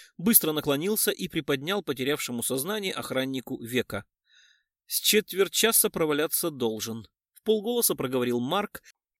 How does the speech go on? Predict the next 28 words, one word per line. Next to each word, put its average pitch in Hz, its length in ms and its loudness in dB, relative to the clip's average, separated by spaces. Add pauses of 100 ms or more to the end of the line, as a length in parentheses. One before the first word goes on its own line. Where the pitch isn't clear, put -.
затолкал 190 580 6
тело 131 260 6
под - 180 0
кровать, 123 520 0 (140)
встал 175 520 4 (180)
и 240 120 0
наклонился 170 680 2
над 131 240 -4
больным. 107 600 0 (680)
На 127 100 0
него 220 400 6 (100)
смотрели 208 600 0
два 175 240 2
совершенно 190 760 0
осмысленных 175 880 -2
и 196 80 -8
даже 180 320 -2
испуганных 135 680 -4
глаза. 107 580 -4 (840)
"Ага, 110 800 0
значит, 175 520 0
вы 185 120 0
все-таки 196 480 0
вышли 180 320 -4
из - 240 -2
комы, 196 420 0
господин 107 500 -4
Бекас", - 600 -6